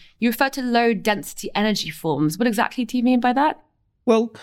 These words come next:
Speaker 2: the reason we like oil is that for every barrel of oil, you get an enormous amount of energy out of it.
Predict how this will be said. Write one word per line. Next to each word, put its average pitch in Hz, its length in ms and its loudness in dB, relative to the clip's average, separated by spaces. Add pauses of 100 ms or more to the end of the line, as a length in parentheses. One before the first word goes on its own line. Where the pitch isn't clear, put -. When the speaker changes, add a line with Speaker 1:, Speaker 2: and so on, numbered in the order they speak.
(180)
Speaker 2:
the 254 100 0
reason 262 360 4
we 185 120 6
like 147 400 2
oil 127 500 -2 (560)
is 156 320 0
that 151 360 0 (280)
for 165 380 0
every 147 640 0 (440)
barrel 127 340 2
of 104 100 -2
oil, 117 480 -2 (280)
you 160 120 0
get 202 180 2
an 202 140 4
enormous 202 640 4
amount 170 260 2
of 151 80 2
energy 160 400 0
out - 220 -2
of 113 100 -4
it. - 240 -10